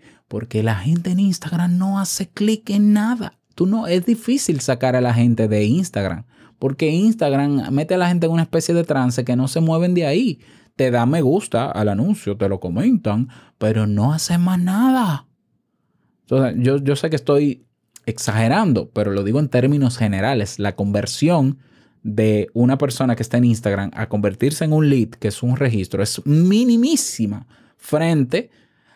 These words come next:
a otros, a otras plataformas y a otros formatos. Puede ser más eficiente para mí o más efectivo también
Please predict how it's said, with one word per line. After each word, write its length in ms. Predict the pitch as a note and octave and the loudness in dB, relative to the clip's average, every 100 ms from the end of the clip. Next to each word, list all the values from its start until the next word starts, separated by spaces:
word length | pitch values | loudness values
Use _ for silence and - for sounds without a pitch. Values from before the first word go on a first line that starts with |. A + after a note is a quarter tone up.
| _ - | _ -2
a 160 | C3 | 0
otros, 680 | A#2 A#2+ B2 D#3+ E3 - - - | 2 2 2 0 0 -4 -10 -2
a 120 | A#2 | -2
otras 240 | A#2 D#3+ | 0 0
plataformas 720 | G3 G3+ G#3+ G#3+ G#3 A3+ A3 - | 0 0 0 2 2 2 0 -4
y 100 | A#2+ | -4
a 100 | A2 | -2
otros 420 | C3+ - B2 - | -2 -2 -4 -4
formatos. 760 | G2 F2+ D#2 - - - - _ _ _ _ _ _ _ | -6 -4 -8 -12 -18 -18 -20 _ _ _ _ _ _ _
Puede 200 | - D3+ | 0 2
ser 180 | E3+ F#3+ | 2 2
más 200 | F3+ C#3+ | 2 0
eficiente 560 | B2 G#2+ - D3+ F3+ G2+ | -2 -2 0 0 0 0
para 240 | G2 G2 | 0 0
mí 300 | F#2+ E2+ D#3 _ _ _ _ | -2 -4 -6 _ _ _ _
o 240 | - G#2 G2 | -6 -2 -2
más 460 | G2+ G#2+ B2 - - | -2 -2 -2 -4 -8
efectivo 640 | B2 G2 - - F3+ D#3+ | -6 -6 -4 0 2 2
también 540 | D#3 D3+ A#2 F#2+ A2 | 0 0 0 -2 -6